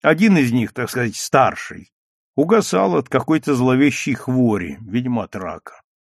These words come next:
поднимаясь с постели лишь в те дни, когда приходилось ходить за пенсией. Другому, по прозвищу Старый Джек, было семьдесят восемь лет, из которых он больше пятидесяти проработал в шахте.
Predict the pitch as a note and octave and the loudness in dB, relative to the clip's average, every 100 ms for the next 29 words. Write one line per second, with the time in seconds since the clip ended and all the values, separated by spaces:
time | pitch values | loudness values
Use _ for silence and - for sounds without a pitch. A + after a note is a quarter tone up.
0 | _ - A2+ C3 C3+ C3 - - C3 B2 | _ -4 2 4 4 4 0 -4 -4 -4
1 | - D#3 C#3 A#2+ A#2 A2+ - B2+ A#2 C3+ | -2 0 2 2 0 -2 -4 -2 0 -2
2 | F3 - G#2+ A2+ A2 A2+ A#2+ A#2 B2 A#2+ | -4 -4 -4 -2 -4 -4 -4 -2 0 0
3 | - _ _ - A#2+ A#2 A2 A2+ B2+ A2+ | -2 _ _ -6 -2 0 -2 -2 -2 -2
4 | F2 - - - - _ _ _ _ _ | -6 -10 -16 -16 -16 _ _ _ _ _
5 | _ _ B2 D3+ D3+ F#3+ A#3+ C4 A3+ D3 | _ _ 2 4 6 8 8 6 4 0
6 | B2+ D3+ B2 B2+ - B2+ - C3+ B2 C3 | 4 4 4 2 0 -4 0 2 4 2
7 | A#2 E3 A#3+ - _ _ _ _ _ _ | 2 2 2 0 _ _ _ _ _ _
8 | _ B2+ G#3 A#3+ - F#3 G#3 F3 - C#3+ | _ 2 4 4 2 4 4 2 -2 -6
9 | D3 E3+ D#3 D#3 B2+ B2+ A#2+ A#2+ - A#2 | -4 -6 -4 0 2 2 0 -4 -4 -4
10 | A2+ C#3 A2+ B2 B2+ C#3 B2 B2 A#2+ A2 | -2 -2 0 0 4 2 2 -4 -2 -4
11 | E3+ F3+ F#3+ E3+ - C#3+ - C3 A2+ A2 | -4 -4 -4 -6 -8 -8 -4 -2 0 -2
12 | A#2+ D3 B2 G#2 - - - - | -2 -6 -8 -10 -14 -16 -18 -20